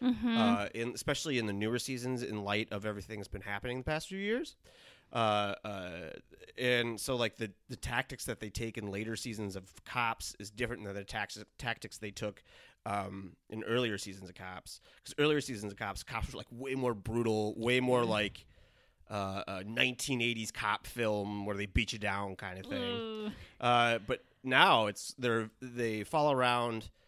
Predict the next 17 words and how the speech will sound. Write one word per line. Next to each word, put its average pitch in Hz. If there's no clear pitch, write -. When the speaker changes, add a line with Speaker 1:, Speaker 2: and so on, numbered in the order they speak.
Speaker 2:
like, 117
a 107
handful 123
of 117
cops 98
per 110
season, 98
and 107
then, 104
uh, 98
it 127
is 104
much 120
more 110
of 95
a -
conversation-based 101